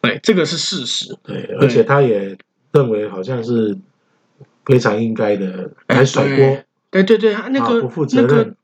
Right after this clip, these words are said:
Speaker 1: 那个欧洲开始大流行的时候，中国在那边甩锅说意大利啊，因为欧洲第一个流行的是意大利。
Speaker 2: 啊，但是人家查出来之后，发现是
Speaker 1: 结果零号病人是中国人。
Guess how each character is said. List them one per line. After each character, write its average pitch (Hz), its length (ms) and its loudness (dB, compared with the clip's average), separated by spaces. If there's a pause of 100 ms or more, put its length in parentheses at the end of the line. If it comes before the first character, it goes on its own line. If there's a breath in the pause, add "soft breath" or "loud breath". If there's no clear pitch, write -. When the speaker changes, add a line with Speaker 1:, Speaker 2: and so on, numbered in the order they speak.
(180)
Speaker 1:
那 262 140 -2
个 220 280 2 (100)
欧 226 160 4
洲 220 160 -2
开 226 140 -2
始 180 100 -6
大 190 160 -4
流 165 160 -4
行 160 180 -6
的 151 100 -4
时 160 100 -2
候， 170 80 0
中 175 200 2
国 147 160 2
在 165 140 2
那 165 80 2
边 165 100 2
甩 120 220 -2
锅 135 160 0
说 139 140 0
意 139 120 -2
大 131 160 0
利 120 140 -2
啊， 113 80 -2
因 165 100 2
为 175 60 6
欧 165 180 2
洲 156 140 0
第 160 120 -4
一 160 80 -2
个 147 100 2
流 131 140 0
行 131 120 -2
的 123 60 -4
是 131 100 -6
意 135 80 -6
大 135 100 2
利。 135 40 0
Speaker 2:
啊， - 20 4
但 160 100 4
是 156 140 -2
人 127 140 0
家 151 120 2
查 110 220 -6
出 131 160 -2
来 107 140 -2
之 117 180 -6
后， 117 180 2
发 123 120 -2
现 123 80 2
是 - 60 -2
Speaker 1:
结 226 60 6
果 220 100 6
零 196 140 2
号 220 120 2
病 190 160 -4
人 170 80 -4
是 185 60 -6
中 170 120 -6
国 143 160 -8
人。 117 140 -14